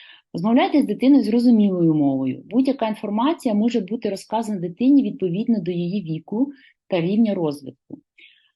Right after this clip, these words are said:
Надлишок відомості може заплутати маленьких дітей та викликати в них страхи та почуття незахищеності. З іншого боку, додаткова інформація допоможе дитині правильно зрозуміти, що ж насправді відбувається.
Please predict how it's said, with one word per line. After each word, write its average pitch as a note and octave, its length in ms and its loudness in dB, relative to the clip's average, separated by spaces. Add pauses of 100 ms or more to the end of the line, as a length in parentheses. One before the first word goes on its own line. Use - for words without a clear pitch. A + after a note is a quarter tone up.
(240)
Надлишок C4 600 2
відомості B3 580 2
може B3+ 260 2
заплутати A3 720 -4
маленьких G#3 500 -4
дітей F3 400 -8
та E3 140 -6
викликати C4 460 -2
в G#3+ 40 -2
них G#3 160 -2
страхи G#3 640 -6 (300)
та F#3 100 -6
почуття F#3 480 -4
незахищеності. E3 1120 -4 (840)
З F3 100 -4
іншого D#4 320 2
боку, F#3+ 380 -2
додаткова A#3 540 -2
інформація C4 600 -2
допоможе A#3+ 420 0
дитині A#3 360 2
правильно B3+ 460 4
зрозуміти, G#3+ 760 -4 (480)
що B3+ 240 -2
ж A3 80 0
насправді A3 800 -6
відбувається. C#3+ 880 -12